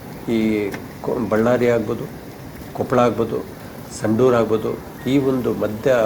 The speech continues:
ಭಾಗದಲ್ಲಿ ಸುಮಾರು ಒಂದು ಇ-, ನೂರೈವತ್ತು, ಇನ್ನೂರು ಎಕರೆ ಪ್ರದೇಶದಲ್ಲಿ, ಆ, ಕಿಲೋಮೀಟರ್ ವ್ಯಾಪ್ತಿಯಲ್ಲಿ ಸುಮಾರು ಎಂಬತ್ತಕ್ಕೂ ಹೆಚ್ಚು ಸ್ಟೀಲ್ ಕ-, ಪ್ಲಾಂಟ್ಸ್ ಇದ್ದಾವೆ.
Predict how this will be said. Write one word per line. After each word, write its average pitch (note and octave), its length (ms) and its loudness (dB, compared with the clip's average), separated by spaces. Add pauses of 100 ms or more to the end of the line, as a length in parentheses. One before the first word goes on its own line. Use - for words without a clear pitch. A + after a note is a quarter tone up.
(280)
ಭಾಗದಲ್ಲಿ A2 480 2 (420)
ಸುಮಾರು C#3 220 4
ಒಂದು A#2+ 180 2
ಇ-, A2 140 0 (180)
ನೂರೈವತ್ತು, B2 680 0
ಇನ್ನೂರು A#2+ 280 2
ಎಕರೆ A2 240 2
ಪ್ರದೇಶದಲ್ಲಿ, G#2+ 680 0
ಆ, G2 300 -2 (220)
ಕಿಲೋಮೀಟರ್ C#3+ 380 6
ವ್ಯಾಪ್ತಿಯಲ್ಲಿ A2+ 640 0 (540)
ಸುಮಾರು C3+ 200 4
ಎಂಬತ್ತಕ್ಕೂ B2+ 720 0
ಹೆಚ್ಚು B2+ 280 -2
ಸ್ಟೀಲ್ B2 340 -2
ಕ-, - 100 -8
ಪ್ಲಾಂಟ್ಸ್ G#2+ 460 -2
ಇದ್ದಾವೆ. F#2 200 -2